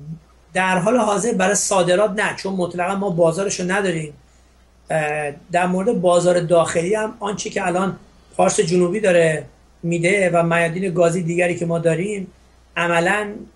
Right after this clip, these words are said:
باعث می‌شه ما نیازی به دریای مازندران نداشته باشیم، به ویژه اون میدان سردار جنگل که به دست اومده، میدانی که در آب‌های که حتی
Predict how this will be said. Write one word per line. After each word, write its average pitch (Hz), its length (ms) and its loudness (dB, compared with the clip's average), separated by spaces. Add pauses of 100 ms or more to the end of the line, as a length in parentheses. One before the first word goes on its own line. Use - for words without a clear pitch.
(180)
باعث 180 260 2
می‌شه 196 160 -6
ما 196 100 -2
نیازی 196 540 0
به 196 180 -4
دریای 170 240 2
مازندران 165 640 -2
نداشته 202 320 0
باشیم، 180 240 -2
به 208 120 2
ویژه 220 240 -2
اون 208 120 -4
میدان 185 320 0
سردار 170 420 0
جنگل 170 460 0
که 170 220 -2
به 165 100 -2
دست 160 280 0
اومده، 175 460 -2 (520)
میدانی 180 480 0
که 196 100 -2
در 180 200 2
آب‌های 180 640 2
که 196 160 -2
حتی 196 420 0